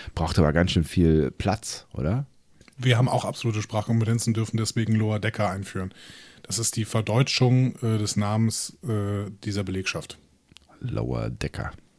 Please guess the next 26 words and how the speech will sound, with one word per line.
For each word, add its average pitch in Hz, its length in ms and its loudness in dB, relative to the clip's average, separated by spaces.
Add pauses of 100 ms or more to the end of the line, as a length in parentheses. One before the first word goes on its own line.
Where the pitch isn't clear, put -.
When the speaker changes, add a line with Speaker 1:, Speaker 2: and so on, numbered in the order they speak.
(180)
Speaker 1:
Lower - 340 -6 (140)
Dexer. - 400 -6 (1160)
Lower - 260 -6
Deck - 260 -8
Belegschaft. - 640 -8
Speaker 2:
Und 110 180 0
Decker 135 240 6
ist 117 100 2
außerdem 117 380 4
ein - 20 4
Star 107 220 0
Trek 110 180 -4
Name, 92 240 -4
deswegen 101 280 -6
geht 92 140 -10
das. - 160 -10 (400)
Speaker 1:
<laughs> - 60 -4 (680)
Colonel 73 360 2
Decker. - 400 -4 (440)
<laughs> 139 120 -2 (880)
Ähm, 95 680 6 (840)
was - 100 -10
hat 73 80 -6
er 73 60 -4
noch 82 180 0
gesagt? 87 500 0